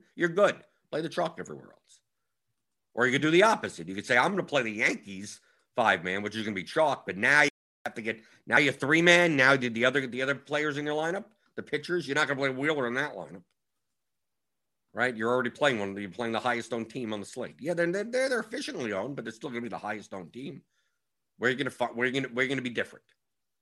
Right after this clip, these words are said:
Right? So it's gonna have to be different at pitcher, different at the one-offs, different as a three-man, whatever you want. So you have to decide which one of those things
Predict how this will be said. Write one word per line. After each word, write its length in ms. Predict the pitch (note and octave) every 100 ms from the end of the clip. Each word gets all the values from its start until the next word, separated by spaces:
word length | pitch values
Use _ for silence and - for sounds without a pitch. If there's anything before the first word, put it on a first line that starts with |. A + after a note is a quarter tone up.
| _ _ _ _ _ _
Right? 240 | F#2+ G#2+ -
So 120 | G2+
it's 100 | F#2+
gonna 160 | G2+
have 120 | A2 G#2+
to 60 |
be 80 | G2+
different 360 | G#2 A2+ B2 A2
at 80 |
pitcher, 280 | - B2 -
different 320 | G#2 G#2+ A2+
at 80 | G#2+
the 80 | G2
one-offs, 520 | F#2+ A#2+ B2 B2 -
different 280 | A#2 A2 G#2
as 120 | F#2+
a 40 | E2
three-man, 540 | A2 A#2+ B2+ B2 A#2+
whatever 260 | G#2+ A2+ A2
you 120 | G#2+
want. 240 | G2+ F2 _ _ _ _ _ _ _ _ _ _ _ _ _ _ _ -
So 100 | A#2
you 60 |
have 100 | D#3+
to 80 | D#3+
decide 540 | D3 - D3 C#3+ A2 A2
which 200 | B2 B2+
one 160 | C3+
of 80 | B2+
those 180 | B2 A#2
things 160 | A#2+